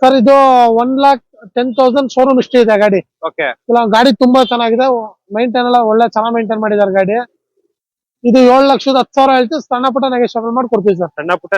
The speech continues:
Speaker 2: ನೆಗೋಷಿಯಬಲ್ ಮಾಡಿ
Speaker 1: ಹೌದು ಸರ್.
Speaker 2: ಕೊಡ್ತೀರಾ?
Speaker 1: ಆರು ಲಕ್ಷ ಲೋನೇ ಆಗುತ್ತೆ ಸರ್ ಗಾಡಿಗೆ.
Speaker 2: So ಒಂದೂವರೆ ಡೌನ್ ಪೇಮೆಂಟ್ ಮಾಡ್ಬಿಟ್ರೆ ಸಾಕು
Speaker 1: ಒನ್ ಲ್ಯಾಕ್
Speaker 2: ನಿಮ್ಗೆ.
Speaker 1: ತಂದ್ರೆ ಸಾಕು ಸರ್.
Speaker 2: ಒನ್ ಲಕ್ಷನೇ ಡೌನ್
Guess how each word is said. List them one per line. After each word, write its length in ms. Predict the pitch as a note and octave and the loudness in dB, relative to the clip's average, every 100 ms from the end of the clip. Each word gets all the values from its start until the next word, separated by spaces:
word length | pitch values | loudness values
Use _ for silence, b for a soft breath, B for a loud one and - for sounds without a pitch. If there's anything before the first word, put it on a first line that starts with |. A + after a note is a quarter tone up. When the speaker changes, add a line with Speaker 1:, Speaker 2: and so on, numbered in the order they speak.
| F3 | -4
Speaker 2:
ನೆಗೋಷಿಯಬಲ್ 440 | D#3+ E3+ - F3+ | -6 -10 -8 -4
ಮಾಡಿ 100 | E3+ A3 | 2 2
Speaker 1:
ಹೌದು 140 | G#3+ E3+ | 2 -2
ಸರ್. 80 | F3+ | -6
Speaker 2:
ಕೊಡ್ತೀರಾ? 240 | E3+ C3+ - - A3 | -8 -12 -12 -4 0
Speaker 1:
ಆರು 100 | C4+ | 0
ಲಕ್ಷ 120 | B3+ C4 | 0 2
ಲೋನೇ 160 | B3+ C4+ B3+ | 2 2 2
ಆಗುತ್ತೆ 200 | A#3+ G#3+ | 0 -2
ಸರ್ 120 | G#3+ G3+ | 0 0
ಗಾಡಿಗೆ. 300 | G3+ G3 G3 - _ _ _ | 0 0 -2 -6 _ _ _
Speaker 2:
So 60 | D3 D3+ D#3+ C#3+ | -6 -6 -6 -8
ಒಂದೂವರೆ 440 | D3+ E3+ F#3 F3 G3 D#3+ | -8 -6 -2 -2 -2 -2
ಡೌನ್ 180 | E3+ F3+ | -4 -4
ಪೇಮೆಂಟ್ 260 | F3+ F#3 F3+ | -6 -6 -6
ಮಾಡ್ಬಿಟ್ರೆ 260 | F3 E3+ E3 | -6 -6 -6
ಸಾಕು 140 | - A#3+ | 0 2
Speaker 1:
ಒನ್ 100 | C#4+ | 4
ಲ್ಯಾಕ್ 160 | D4+ D4 | 4 2
Speaker 2:
ನಿಮ್ಗೆ. 80 | C#4+ | 0
Speaker 1:
ತಂದ್ರೆ 180 | C4 C#4 B3 | 0 0 0
ಸಾಕು 160 | A3 | -2
ಸರ್. 100 | A3 F#3+ | -4 -6
Speaker 2:
ಒನ್ 100 | A3 | -4
ಲಕ್ಷನೇ 260 | A#3+ - C4+ A#3 | -6 -4 -4 -2
ಡೌನ್ 160 | A#3 | -2